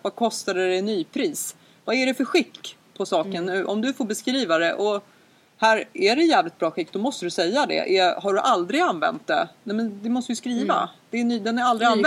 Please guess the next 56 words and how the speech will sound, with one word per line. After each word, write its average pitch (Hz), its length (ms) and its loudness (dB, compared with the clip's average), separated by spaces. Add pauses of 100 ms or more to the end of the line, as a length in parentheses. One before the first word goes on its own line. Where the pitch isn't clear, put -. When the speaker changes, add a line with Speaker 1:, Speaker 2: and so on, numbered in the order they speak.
Speaker 1:
använd. - 220 0
Speaker 2:
aldrig 190 220 0
använd. 180 320 -4
Speaker 1:
Har 240 40 4
du 247 60 6
använt 233 220 2
Speaker 2:
Ja. - 40 -16
Speaker 1:
det - 60 -14
två 240 180 2
gånger? 233 360 0
Skriv 302 360 2
det. 339 100 2
Skriv 247 240 0
inte 185 340 4 (440)
gott 269 480 0
skick. - 320 0
För - 140 -4
en 214 100 0
del 262 260 0
tolkar 214 340 -2
gott 180 280 -2
skick 175 260 -2
som 175 200 -4
att 170 140 0 (120)
du 175 160 -14
har 175 80 -14
inte 180 180 -14
Speaker 2:
Sisådär. 214 480 2
Speaker 1:
så 160 100 0
här 196 60 0
spytt - 520 -4
på 156 140 -2
den, 165 140 -2
så 202 100 -6
den 196 180 -4
är 190 180 -2
ju 185 180 0
good 190 360 -4
enough. 220 300 2
Alltså 202 200 -4
man 226 120 0
måste 220 380 0 (360)
Speaker 2:
Ja. 196 280 -6 (180)
Speaker 1:
lämna 247 500 2
inte 254 180 2
utrymme 180 380 0
för 180 120 -10
fri 175 200 -2
tolkning. 180 480 -4
Var 180 160 0
övertydlig 208 920 -2
Speaker 2:
Bra 285 380 2
Speaker 1:
i 359 80 2
Speaker 2:
tips. 190 380 4
Speaker 1:
hur, 180 60 4
eh, 175 260 6